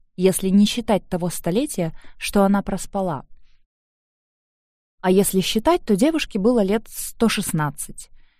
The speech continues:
Но Филиппу было некогда считать,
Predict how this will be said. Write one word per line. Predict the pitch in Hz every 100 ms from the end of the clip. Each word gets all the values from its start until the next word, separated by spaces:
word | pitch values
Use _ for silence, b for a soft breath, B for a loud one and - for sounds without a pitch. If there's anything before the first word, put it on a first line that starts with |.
| _ _ _
Но | 220 226
Филиппу | 233 262 320 214
было | 190 233 214
некогда | 254 302 240 233
считать, | - 226 180 147 -